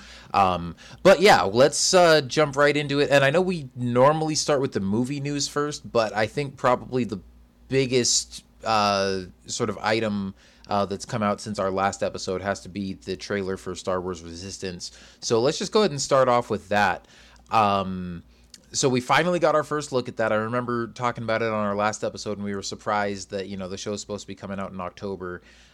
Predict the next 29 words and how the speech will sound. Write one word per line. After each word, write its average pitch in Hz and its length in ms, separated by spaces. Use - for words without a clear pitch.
um, 87 800
and 98 180
we 95 80
hadn't 95 300
seen 110 200
anything 95 340
for 90 260
it - 60
yet. 87 360
Um, 90 300
and 95 240
sure 107 200
enough, 98 340
now 95 200
we're 95 160
here 98 380
on 95 160
our 92 80
next 95 260
episode, 92 320
and 92 80
we 90 80
finally 98 340
got 92 160
our 90 100
first 95 260
trailer 92 320
for 87 300
it. 90 120